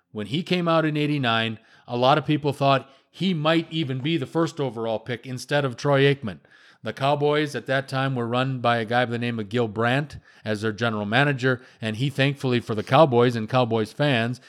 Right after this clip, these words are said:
they made the choice of obviously Troy Aikman, which turned out pretty damn good. But the Packers general manager at the time was a guy by the name of Tom Bratz, and I guess you could say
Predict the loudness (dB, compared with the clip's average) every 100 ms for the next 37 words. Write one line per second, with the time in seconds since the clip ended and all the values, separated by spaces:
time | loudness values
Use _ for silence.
0 | -20 _ 0 2 4 4 2 4 6 6
1 | 4 0 2 2 0 -6 -2 0 2 2
2 | 0 -2 -2 -4 -2 0 2 2 0 -2
3 | -2 -2 -2 -2 -4 -6 _ -20 -20 -20
4 | -12 0 0 0 -4 2 4 6 4 2
5 | 2 0 0 0 0 -2 -6 -6 -4 -2
6 | -2 -4 0 0 2 -2 -4 -2 -2 -2
7 | -2 -4 -6 -2 0 -2 0 2 2 2
8 | -6 -20 -20 _ _ _ _ _ -4 0
9 | 2 2 0 -4 -12 -20 _ _ _ _
10 | _ -20 -20 _ _ -6 -2 6 6 6
11 | 0 0 -2 2 2 4 2 -2